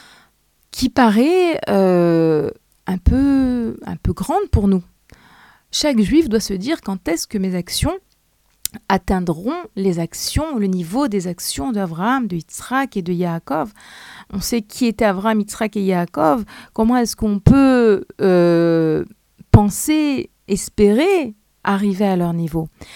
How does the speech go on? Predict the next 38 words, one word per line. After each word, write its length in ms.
Alors, 280
c'est 200
vrai 220
qu'il 380
y 80
a 40
beaucoup 240
d'explications 720
qui 120
sont 160
données 340
et 260
on 80
va 160
pas 140
toutes 180
les 100
traiter. 460
Mais 360
déjà, 480
pourquoi 180
est-ce 140
que 80
je 100
vous 100
dis 120
ça 260
maintenant ? 680
Euh, 420
parce 340
que 100
oui, 180
on 40
va 120
parler 380
d'Abraham, 460
de 80
Yitzhak, 640